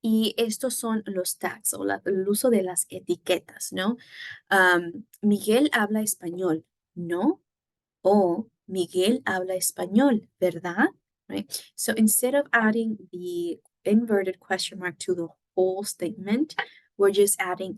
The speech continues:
these tags, tags no and verdad,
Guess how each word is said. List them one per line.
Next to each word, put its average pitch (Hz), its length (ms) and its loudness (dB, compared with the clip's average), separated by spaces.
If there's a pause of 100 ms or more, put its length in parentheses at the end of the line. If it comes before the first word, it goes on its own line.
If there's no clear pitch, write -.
these 170 260 -4
tags, 214 600 -4 (180)
tags 185 480 -6 (100)
no 180 540 -2 (220)
and 175 300 -8
verdad, 175 480 -2